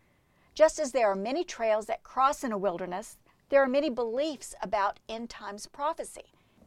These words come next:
After a bit of study, it all begins to get more complicated, like Jesus' teaching in Mark thirteen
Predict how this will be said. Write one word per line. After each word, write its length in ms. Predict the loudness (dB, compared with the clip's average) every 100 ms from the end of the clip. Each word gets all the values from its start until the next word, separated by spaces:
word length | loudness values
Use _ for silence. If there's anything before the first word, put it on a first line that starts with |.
| -8
After 320 | -8 -6 -6
a 60 | -4
bit 180 | -2 -4
of 80 |
study, 560 | -10 -6 0 0 0 -4 -8
it 100 | -6
all 220 | 0 0
begins 420 | 0 -2 -2 -4
to 80 | -8
get 180 | -8 -6
more 140 | -12
complicated, 760 | -12 -4 -4 -4 -10 -12 -14 -20 _ _ _
like 280 | 2 2 -2
Jesus' 560 | -8 -6 -8 -8 -14
teaching 440 | -8 -8 -6 -8 -8
in 180 | -10 -6
Mark 260 | -6 -6 _
thirteen 600 | -2 -2 -8 -12 -14 -16